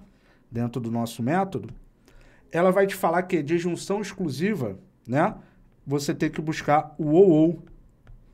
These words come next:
que é uma coisa exclusiva, né? Ou Renato é carioca ou Renato é baiano. Não dá pra ser as duas coisas ao mesmo tempo, beleza? Essa é a ideia da disjunção exclusiva. Então vamos buscar, beleza? Vamos lá. Letra A.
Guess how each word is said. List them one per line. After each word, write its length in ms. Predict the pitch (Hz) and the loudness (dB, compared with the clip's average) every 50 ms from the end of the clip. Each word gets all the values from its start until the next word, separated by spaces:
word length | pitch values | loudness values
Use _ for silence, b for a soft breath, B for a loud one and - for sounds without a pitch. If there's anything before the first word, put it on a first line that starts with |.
| b b b b b b b b b b - | b b b b b b b b b b -10
que 120 | - - 156 | -4 0 2
é 80 | 156 | 4
uma 220 | 170 185 190 190 165 | 4 4 4 2 0
coisa 340 | 185 - 170 175 170 175 | 0 2 2 2 2 2
exclusiva, 760 | 180 185 - - 208 214 214 156 131 139 180 226 214 160 139 127 | -2 -4 -6 -6 -6 -6 -6 -6 -6 -4 -4 -4 -4 -2 -2 -2
né? 240 | 143 156 170 180 B B B B B - | 0 -2 -2 -4 B B B B B 2
Ou 220 | 170 214 254 262 | 4 4 4 4
Renato 520 | 220 226 226 190 175 165 165 165 165 - | 2 0 0 0 0 0 0 0 -2 -4
é 40 | 156 | -4
carioca 560 | 147 - 165 156 165 165 156 165 - - - | -2 -2 0 0 2 2 4 2 2 2 0
ou 80 | 226 220 | 0 0
Renato 340 | 214 226 233 233 220 - 233 | 0 -2 -4 -6 -6 -6 -6
é 40 | 208 | -4
baiano. 540 | 196 247 254 233 220 220 214 180 131 - - - _ _ _ | -4 -4 -2 -2 -2 -2 -2 -2 -4 -6 -12 -18 _ _ _
Não 160 | - 180 202 | -6 -4 -2
dá 200 | 202 208 240 269 | 0 0 0 0
pra 160 | 269 - 233 190 | -2 -2 -4 -6
ser 180 | - - 190 | -2 -2 -2
as 140 | 170 151 151 | -2 -2 -2
duas 180 | 147 151 139 139 | -4 -6 -6 -4
coisas 260 | - 151 139 139 127 | -4 -2 -2 0 0
ao 80 | 135 | -2
mesmo 260 | 127 127 123 127 127 120 | -2 -2 -4 -4 -6 -6
tempo, 280 | - 117 101 92 92 b b b _ _ | -8 -10 -10 -10 -12 b b b _ _
beleza? 480 | - 113 123 147 175 196 208 208 226 226 B B B B B - | -8 -4 0 2 2 2 2 0 -4 -10 B B B B B -4
Essa 320 | 156 190 233 233 - 226 | -2 -2 -2 -2 -4 -4
é 40 | 196 | -4
a 20 | 170 | -2
ideia 180 | 160 151 147 | -2 -4 -2
da 80 | 143 147 | -4 -4
disjunção 400 | 135 135 131 139 135 - - 127 | -6 -6 -6 -8 -8 -6 -6 -8
exclusiva. 440 | 120 - - 131 113 101 92 87 95 | -8 -8 -8 -8 -8 -8 -10 -12 -10
Então 160 | 95 - 156 | -8 -6 -4
vamos 180 | 156 190 214 226 | -4 -4 -2 -2
buscar, 400 | 370 - - - 294 135 131 135 b b b b b b b _ | -4 -4 -2 0 0 0 -2 -4 b b b b b b b _
beleza? 420 | - 113 131 160 214 240 254 - - - | -4 0 2 4 4 4 2 -2 -8 -8
Vamos 200 | - 151 185 226 | -6 -2 2 4
lá. 240 | 202 147 104 - - - - _ _ _ _ _ _ _ _ - - - | 4 4 2 0 -4 -14 -20 _ _ _ _ _ _ _ _ -16 -2 2
Letra 380 | 123 151 165 175 196 208 175 | 4 6 6 8 10 10 10
A. 160 | 143 - - | 10 8 4